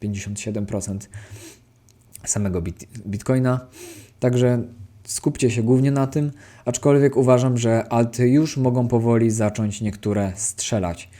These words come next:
I to będą pojedyncze, że już niedługo możemy oczekiwać, że na przykład po-, losowo alt będzie rosnąć dwadzieścia procent, także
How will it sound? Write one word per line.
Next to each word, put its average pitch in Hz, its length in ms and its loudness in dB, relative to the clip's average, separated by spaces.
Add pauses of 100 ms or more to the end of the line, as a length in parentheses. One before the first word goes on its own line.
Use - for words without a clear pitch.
(400)
I 113 80 -2
to 110 100 0
będą 107 340 0
pojedyncze, 107 500 0
że 101 320 -2
już 104 500 -10
niedługo 107 360 -2
możemy 107 300 0
oczekiwać, 107 380 -2
że 107 60 -2
na 101 100 -2
przykład - 280 -10 (380)
po-, 113 120 0
losowo 120 640 2
alt 110 180 0
będzie 107 560 -2 (560)
rosnąć 110 480 -2
dwadzieścia 110 460 -4
procent, 92 480 -4
także 98 440 -6